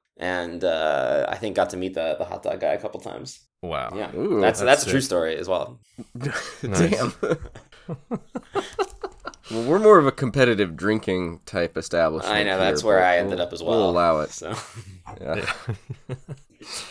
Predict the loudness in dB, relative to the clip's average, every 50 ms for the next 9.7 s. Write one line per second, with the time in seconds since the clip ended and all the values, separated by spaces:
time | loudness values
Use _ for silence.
0 | -18 -18 -20 -20 -20 -20 -20 _ _ _ -4 -2 0 0 0 0 -2 -4 -2 0
1 | 2 2 2 2 0 -2 0 2 2 2 2 0 -2 -4 -6 -8 -4 -4 -4 0
2 | 2 2 2 2 2 0 -2 -2 -4 -4 -4 -2 -4 -4 -4 -4 -6 -8 -12 -16
3 | -20 _ -20 -20 -14 -10 -6 -4 -4 -4 -4 -6 -8 -10 -12 -16 _ _ _ _
4 | _ -12 -8 -6 -4 -4 -4 -6 -6 -8 -8 -8 -6 -6 -6 -6 -6 -8 -10 -10
5 | -12 -12 -12 -14 -18 -20 -14 -10 -10 -8 -6 -6 -8 -8 -12 -16 _ _ _ _
6 | _ 0 0 0 0 -2 -4 -4 -4 -4 -4 -4 -6 -6 -8 -10 -16 -20 _ _
7 | _ _ -6 -4 -4 -2 0 0 0 0 0 -2 -6 -8 -6 -6 -6 -6 -4 -4
8 | -4 -4 -4 -6 -4 -4 -2 -2 -2 -2 -4 -4 -6 -8 -10 -10 -6 -6 -4 -4
9 | -4 -6 -8 -6 -6 -4 -4 -4 -6 -8 -14 -20 -20